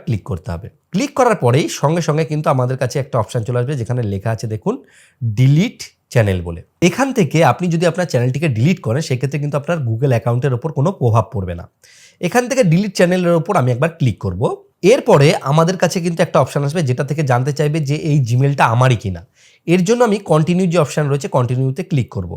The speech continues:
আমার এই যে ডিভাইসটা রয়েছে, এই ডিভাইসের থেকে পারমিশন নেবে যে এই Gmail অ্যাকাউন্টটা আমার কিনা। এখান থেকে আমার যে ফিঙ্গারপ্রিন্ট রয়েছে, আমি ফিঙ্গারপ্রিন্টটা একবার দিয়ে নেব, তাহলে কনফার্ম হয়ে যাবে যে এই Gmail যে অ্যাকাউন্টটি রয়েছে, এটা আমার। ঠিক আছে?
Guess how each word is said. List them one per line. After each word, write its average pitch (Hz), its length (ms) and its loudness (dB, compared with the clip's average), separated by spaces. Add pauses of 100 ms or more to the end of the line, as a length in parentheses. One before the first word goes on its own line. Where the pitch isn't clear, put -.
(160)
আমার 185 200 2
এই 214 60 2
যে 214 160 0
ডিভাইসটা 180 480 2
রয়েছে, 117 240 -2
এই 156 60 0
ডিভাইসের 143 360 0
থেকে 170 180 -6
পারমিশন 143 500 -2
নেবে 143 300 -2 (300)
যে 131 120 0
এই 143 100 2
Gmail 135 180 4
অ্যাকাউন্টটা 139 340 2
আমার 120 180 2
কিনা। 110 140 -4
এখান 143 120 0
থেকে 151 120 -2
আমার 151 120 0
যে 156 80 -2
ফিঙ্গারপ্রিন্ট 151 580 -2
রয়েছে, 147 240 -4 (340)
আমি 147 160 2
ফিঙ্গারপ্রিন্টটা 135 540 -2
একবার 139 180 0
দিয়ে 123 160 0
নেব, 143 160 -2 (360)
তাহলে 147 260 2
কনফার্ম 147 400 0
হয়ে 147 100 2
যাবে 165 200 0
যে 160 160 -2
এই 135 140 0
Gmail 131 320 0
যে 135 40 0
অ্যাকাউন্টটি 127 420 -2
রয়েছে, 135 260 -2
এটা 160 140 0
আমার। 92 260 -4 (300)
ঠিক 214 120 -4
আছে? 185 180 -4